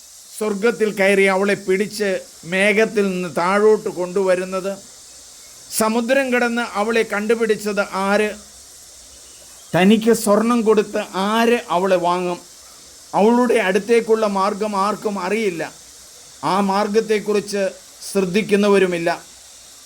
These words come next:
എന്നാൽ എല്ലാം അറിയുന്നവൻ അവളെ അറിയുന്നു. അവിടുന്ന് അവളെ തൻ്റെ അറിവ് കൊണ്ട് കണ്ടെത്തി. എന്നേക്കുമായി ഭൂമിയെ സ്ഥാപിച്ചവൻ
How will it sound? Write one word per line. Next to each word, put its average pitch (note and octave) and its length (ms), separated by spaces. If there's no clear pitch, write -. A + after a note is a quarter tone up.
എന്നാൽ A3+ 380
എല്ലാം A3+ 380
അറിയുന്നവൻ G#3+ 640
അവളെ G#3 320
അറിയുന്നു. G#3 640
അവിടുന്ന് G#3+ 420
അവളെ G3+ 320
തൻ്റെ G3+ 360
അറിവ് G3 360
കൊണ്ട് F#3+ 440
കണ്ടെത്തി. G#3 600
എന്നേക്കുമായി A#3 640
ഭൂമിയെ A3+ 500
സ്ഥാപിച്ചവൻ G#3+ 920